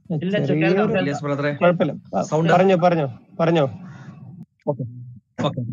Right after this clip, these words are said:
Speaker 2: യഥാർത്ഥത്തിൽ നമ്മൾ ഈ പ-, ഈ യഹോവയെ പഴയ നിയമ ദൈവം, പുതിയ നിയമ ദൈവം എന്ന്, ഏഹ്, തിരിച്ച് പറയുന്നത് തന്നെ തെറ്റാണെന്ന് എൻ്റെ അഭിപ്രായം. കാരണം ദൈവം ഒന്നേ ഉള്ളൂ.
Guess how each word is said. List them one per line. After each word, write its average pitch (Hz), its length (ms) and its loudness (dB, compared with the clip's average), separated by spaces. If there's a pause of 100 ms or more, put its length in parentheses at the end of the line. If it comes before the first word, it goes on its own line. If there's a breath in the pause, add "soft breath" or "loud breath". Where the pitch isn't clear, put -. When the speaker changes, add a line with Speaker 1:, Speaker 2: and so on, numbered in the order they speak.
(760)
Speaker 2:
യഥാർത്ഥത്തിൽ 190 340 2
നമ്മൾ 202 240 2
ഈ 196 340 0
പ-, 165 320 -2
ഈ 156 120 0
യഹോവയെ 190 440 2
പഴയ 170 340 2
നിയമ 196 340 2
ദൈവം, 170 340 0
പുതിയ 165 220 0
നിയമ 180 300 0
ദൈവം 165 280 0
എന്ന്, 175 360 -2
ഏഹ്, 139 380 0 (580 soft breath)
തിരിച്ച് 170 260 2
പറയുന്നത് 170 420 2
തന്നെ 165 320 2
തെറ്റാണെന്ന് 139 480 0
എൻ്റെ 120 120 -2
അഭിപ്രായം. 117 220 -4
കാരണം 147 200 0
ദൈവം 180 280 2
ഒന്നേ 165 160 2
ഉള്ളൂ. 113 260 -4